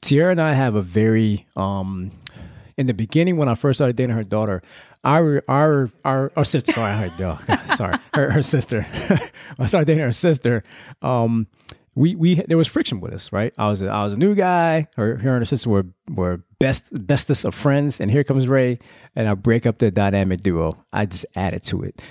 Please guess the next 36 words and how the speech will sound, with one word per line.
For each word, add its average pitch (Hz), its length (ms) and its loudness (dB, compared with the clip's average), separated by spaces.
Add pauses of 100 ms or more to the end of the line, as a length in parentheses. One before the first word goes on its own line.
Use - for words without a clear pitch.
(140)
Uh, 98 240 2
but, 101 280 2
you 120 80 2
know, 95 200 2 (380)
um, 98 400 0
so 120 200 4
we, 156 200 2
we 147 180 2
have 147 340 2
a, 113 320 0 (120)
I, 113 200 -2
I'm 123 300 0
very 117 300 2
careful, 117 640 -2
always 131 300 4
very 101 140 0
careful 107 300 -2
how 104 180 -2
I 95 60 0
communicate 95 480 -4
with 90 140 -8
you 87 80 -6
because 92 280 -4
I 90 100 -2
don't 98 200 0
wanna 110 140 -2
argue 95 260 -2
with 87 160 -4
you. 95 140 -6 (400)
Um, 85 520 -6
I 92 120 0
don't 95 200 -4
wanna 120 140 -2
fight 87 240 -2
with 92 160 -6
you. 104 140 -4